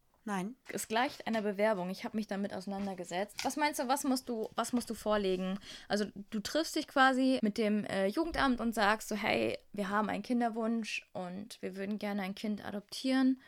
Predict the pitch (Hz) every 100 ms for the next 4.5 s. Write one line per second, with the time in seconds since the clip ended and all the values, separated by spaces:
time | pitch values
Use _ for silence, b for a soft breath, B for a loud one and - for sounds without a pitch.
0 | b - - 247 240 208 226 294 269 247
1 | 240 262 254 220 262 220 233 - 247 220
2 | 214 214 214 214 202 - 247 240 233 -
3 | 226 - 226 208 214 226 196 202 - 190
4 | 185 - 269 285 -